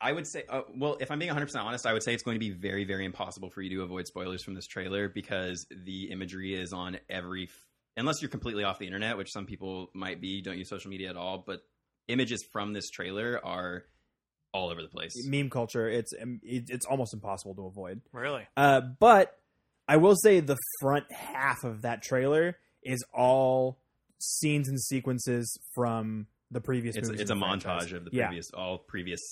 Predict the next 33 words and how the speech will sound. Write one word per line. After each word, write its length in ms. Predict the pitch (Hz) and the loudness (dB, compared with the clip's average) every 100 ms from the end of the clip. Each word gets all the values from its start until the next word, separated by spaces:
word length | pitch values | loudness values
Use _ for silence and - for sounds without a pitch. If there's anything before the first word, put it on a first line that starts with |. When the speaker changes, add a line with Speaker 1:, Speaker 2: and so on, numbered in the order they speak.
| - | -16
Speaker 1:
six 340 | - - 117 107 | -8 -4 -4 -4
movies 320 | 85 85 82 | -8 -8 -12
from 100 | 92 | -10
the 80 | 87 | -8
other 140 | 87 | -10
two 220 | 85 90 85 | -10 4 8
Speaker 2:
It's 160 | 208 156 | 8 8
Speaker 1:
trilogies, 340 | 175 233 196 | 8 8 8
yeah. 60 | - | 4
Speaker 2:
one 80 | |
thousand 360 | 170 170 175 156 | 10 12 10 8
percent 360 | 147 131 139 117 | 2 4 2 2
just 260 | 131 120 | 0 -2
nostalgia 520 | 117 101 - 98 95 87 | -4 -6 -4 -6 -6 -12
baiting. 400 | 90 90 104 - _ _ | -14 -12 -14 -16 _ _
But 480 | 131 131 208 190 170 - _ _ - | -8 10 12 12 10 0 _ _ 2
I'm 140 | 214 | 4
still 220 | 226 - 254 | 4 4 6
gonna 180 | 208 | 6
see 240 | 165 190 185 | 4 6 6
it. 80 | 170 | 6
I'm 120 | 147 | 0
still 220 | - 220 | 4 6
gonna 140 | 175 160 | 8 6
be 80 | |
there 220 | 147 135 127 | 4 4 4
night 260 | 120 117 | 0 -2
one. 320 | 110 113 110 113 _ _ | -4 -4 -4 -8 _ _
I 80 | 123 | 2
loved 320 | 156 135 131 110 | 6 6 4 2
The 80 | |
Last 320 | 104 90 - - | -8 -10 -12 -14
Jedi. 160 | - | -16